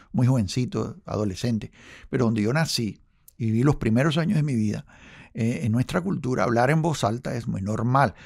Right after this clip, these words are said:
Inclusive interrumpirse los unos a los otros es muy normal en nuestro pueblo,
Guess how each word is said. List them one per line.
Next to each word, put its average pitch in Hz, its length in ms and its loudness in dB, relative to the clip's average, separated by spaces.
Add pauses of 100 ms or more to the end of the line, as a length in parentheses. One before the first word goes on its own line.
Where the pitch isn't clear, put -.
(100)
Inclusive 135 380 0
interrumpirse 143 960 -2 (280)
los 104 220 -6
unos 156 240 0
a 135 80 0
los 98 180 -4
otros 127 360 -4
es 120 140 -2
muy 110 400 4
normal 104 600 0
en 95 100 -8
nuestro 90 300 -10
pueblo, 104 460 -2